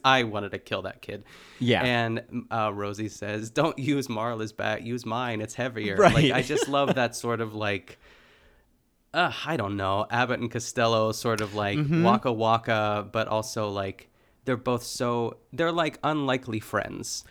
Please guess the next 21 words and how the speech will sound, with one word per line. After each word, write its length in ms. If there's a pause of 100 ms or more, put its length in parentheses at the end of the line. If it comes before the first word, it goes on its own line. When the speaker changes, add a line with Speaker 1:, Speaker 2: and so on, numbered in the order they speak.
(120)
Speaker 1:
but 120
I 60
Speaker 2:
Mm-hmm. 100
Speaker 1:
love 180
that 140
they 140
know 280
each 200
other 200
because 320
I 120
think 220
in 80
another 260
universe 460
they, 300 (580)
I 80
think 160
they 300
originally 340
wanted 440